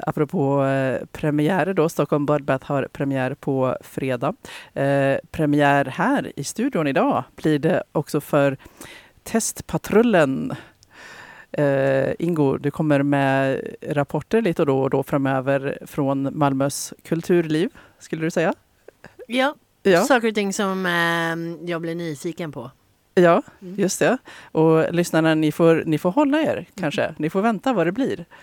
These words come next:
Speaker 1: Ehm, en liten hint kan man ju se om ni har sett på vår Insta och, eh, Facebook, där vi peppar lite för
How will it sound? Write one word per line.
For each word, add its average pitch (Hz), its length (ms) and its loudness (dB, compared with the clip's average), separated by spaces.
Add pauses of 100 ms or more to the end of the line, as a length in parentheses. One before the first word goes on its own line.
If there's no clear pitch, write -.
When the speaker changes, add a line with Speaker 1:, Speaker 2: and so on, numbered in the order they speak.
(400)
Speaker 1:
Ehm, 147 680 2
en 175 200 2
liten 202 300 2
hint 160 460 -2
kan 151 160 0
man 143 160 0
ju 139 80 0
se 135 400 0 (180)
om 135 360 0 (100)
ni 135 140 -6
har 131 120 -4
sett 139 220 -6
på 135 200 -4
vår 131 220 0
Insta 127 600 -4
och, - 460 -10
eh, 123 240 -2 (280)
Facebook, - 600 -4
där 127 120 -4
vi 127 240 -8 (320)
peppar - 280 -6
lite 123 240 -6
för - 300 -6